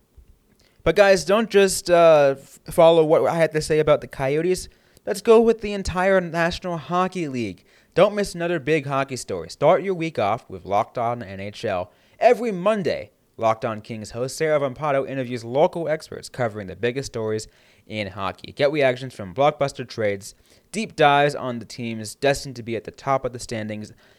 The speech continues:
and analysis of hockey's hottest stars. Subscribe to Locked On N H L wherever you get your podcast. And on that note, it, that will just about do it for us here on Locked On Coyotes. Once again, this is Rob Liano.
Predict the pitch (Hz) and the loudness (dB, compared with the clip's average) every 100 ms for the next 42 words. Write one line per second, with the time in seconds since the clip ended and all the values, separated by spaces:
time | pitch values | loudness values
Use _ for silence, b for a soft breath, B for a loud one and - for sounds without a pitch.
0 | b 120 117 139 147 139 139 120 104 135 | b -6 -2 0 0 -2 -6 -8 -8 -4
1 | 127 120 110 - - 139 127 - 98 76 | -4 -4 -10 -8 0 2 0 -4 -6 -6
2 | - - b b b - 131 - 170 165 | -10 -18 b b b -14 -10 0 4 4
3 | 131 131 139 127 127 117 127 113 120 107 | 2 2 2 2 -6 -6 -8 -4 -2 -2
4 | 110 - _ - 160 151 110 101 92 87 | -4 -8 _ 0 6 6 4 -2 -4 -6
5 | 87 - 92 - - 67 - - b b | -8 -12 -12 -12 -12 -12 -14 -18 b b
6 | b b b - 254 247 240 233 233 180 | b b b 2 2 6 6 6 4 2
7 | 175 165 - 226 202 220 151 202 214 175 | -2 -4 4 4 6 0 2 2 2 2
8 | 208 196 160 190 202 - 190 - - 202 | 4 4 2 0 0 0 -6 -4 0 0
9 | - - 196 190 185 185 180 196 202 - | 0 -4 0 0 0 -6 0 0 0 0
10 | 190 190 175 147 190 190 185 202 214 131 | 0 0 -4 -8 -6 -6 0 4 4 4
11 | 98 107 120 110 107 113 110 113 120 117 | -2 -8 -6 -6 -6 -8 -6 0 2 2
12 | 110 113 156 165 170 202 | -2 -2 0 0 -2 -2